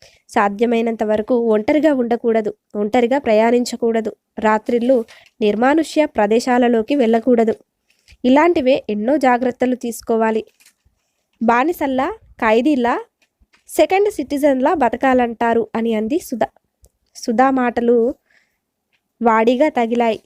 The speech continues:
తుల్లి పడకుండా ఉండలేకపోయాను. సుబ్రహ్మణ్య భారతి కాబోలు ఓసారి ఆడవాళ్ళని బానిసల బానిస అన్నారు. దానర్థం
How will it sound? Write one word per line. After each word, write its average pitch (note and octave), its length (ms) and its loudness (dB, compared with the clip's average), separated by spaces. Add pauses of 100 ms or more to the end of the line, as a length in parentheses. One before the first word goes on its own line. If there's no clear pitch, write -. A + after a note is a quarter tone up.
(840)
తుల్లి E4 240 6
పడకుండా B3 580 -2
ఉండలేకపోయాను. A3+ 960 -2 (2250)
సుబ్రహ్మణ్య E4 540 2
భారతి C#4 400 0
కాబోలు A#3+ 540 2 (180)
ఓసారి A#3 600 0 (400)
ఆడవాళ్ళని C#4 760 0 (720)
బానిసల D#4 540 0
బానిస A#3 440 -2
అన్నారు. A#3 600 -2
దానర్థం A3 640 0